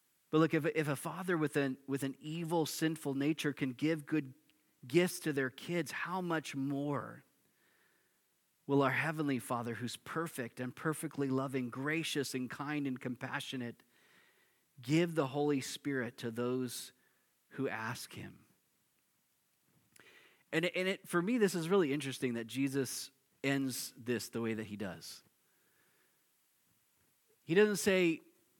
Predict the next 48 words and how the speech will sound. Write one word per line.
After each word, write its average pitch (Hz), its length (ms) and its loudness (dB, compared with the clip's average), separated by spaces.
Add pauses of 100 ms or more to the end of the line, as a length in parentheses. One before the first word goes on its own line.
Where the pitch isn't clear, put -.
(120)
"And 151 140 -2
so 165 320 2
when 175 160 2
you're, 170 240 2 (140)
you 156 100 -2
know, 113 240 -2
when 139 140 -2
you're 139 120 -2
asking 175 440 -2
for 165 160 -2
this 165 340 2
or 139 80 0
when 143 140 2
you're 135 140 0 (140)
asking 175 440 -2
for 156 160 -4
that, 160 460 4
then, 127 260 0
then 139 220 2
this, 165 180 0
this, 165 240 -2
and 147 100 0
this," 143 140 0
he 143 80 0
goes, 135 200 -2 (560)
how 185 140 2
much 202 240 -2
more 165 260 2
will 160 160 4
the 143 180 0
Heavenly 147 380 -2
Father 139 300 -2
give 143 260 -2
the 135 80 0
Holy 151 380 -2
Spirit 131 720 -4 (100)
to 123 160 -4
those 110 260 -2
who 107 100 -6
ask 92 380 -8
him? 98 140 -18 (1300)
That's 226 300 12
the 254 100 10
conclusion 214 680 6
that 170 180 6
Jesus 175 500 4
comes 165 360 2
to. 104 200 -2